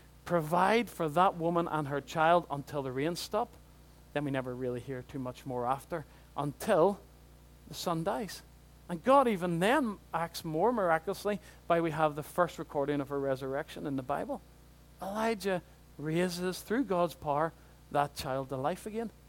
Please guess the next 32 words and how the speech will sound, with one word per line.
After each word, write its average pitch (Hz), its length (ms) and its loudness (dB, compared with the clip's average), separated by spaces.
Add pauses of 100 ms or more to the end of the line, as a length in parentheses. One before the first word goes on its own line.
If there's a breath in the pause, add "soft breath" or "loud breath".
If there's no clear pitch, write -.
(680)
So 226 180 8
I 214 120 6
don't 240 140 6
know, 165 200 6
this 160 220 -4
morning 214 360 8
you 220 120 6
might 202 300 6 (240)
identify 175 720 4
with, 151 300 0 (240 loud breath)
you're 175 140 6
a 170 60 8
nobody 175 360 6
from 156 220 -4
nowhere. 143 340 4 (160 loud breath)
You 202 80 2
might 214 220 4
not 156 160 4
have 143 240 4
educational 139 560 0
background. 147 500 0
You 190 60 4
might 202 220 4
not 165 140 2
have 151 160 4
a 147 80 2
well-paid 143 460 4
job 160 280 6 (180 loud breath)
or 170 100 8
a 156 40 6
nice 165 340 4
house 165 300 4